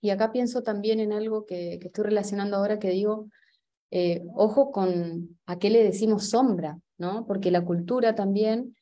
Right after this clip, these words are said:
empieza a establecer, ¿no? ¿Qué es la sombra? Entonces, de lo femenino. Entonces ahí hay que tener cuidado también porque, eh, hay que pensar siempre en las épocas,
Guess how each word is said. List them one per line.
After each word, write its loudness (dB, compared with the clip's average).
empieza 0
a -6
establecer, -2
¿no? -8
¿Qué 2
es 2
la 0
sombra? 0
Entonces, -6
de 4
lo 6
femenino. 2
Entonces -2
ahí 6
hay 4
que 2
tener 0
cuidado 0
también -2
porque, -10
eh, 2
hay 4
que 2
pensar 2
siempre 2
en 4
las -4
épocas, -2